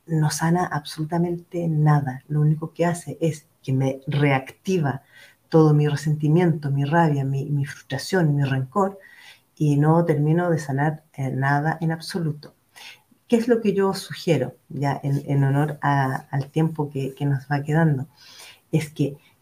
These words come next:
cuando vayáis a sanar la relación con mamá, si tenéis la posibilidad de hablar con ella, sin ir a lanzarle un, una, una camionada de, de culpabilidades y de, y de, eh, de, de, de rabias y de resentimientos,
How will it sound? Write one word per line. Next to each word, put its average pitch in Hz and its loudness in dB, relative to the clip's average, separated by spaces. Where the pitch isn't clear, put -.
cuando 151 6
vayáis 151 2
a 214 -6
sanar 185 0
la 160 2
relación 147 -4
con 165 0
mamá, 165 2
si - -8
tenéis 240 2
la 285 2
posibilidad 180 0
de 131 -2
hablar 160 0
con 156 0
ella, 175 0
sin 165 2
ir 160 2
a 135 0
lanzarle 131 2
un, 139 0
una, 135 -2
una 143 2
camionada 147 6
de, 147 2
de 151 0
culpabilidades 147 2
y 147 -2
de, 139 -2
y 143 -2
de, 131 -2
eh, 127 -8
de, - -12
de, 143 -10
de 143 -4
rabias 160 4
y 143 0
de 139 0
resentimientos, 151 -8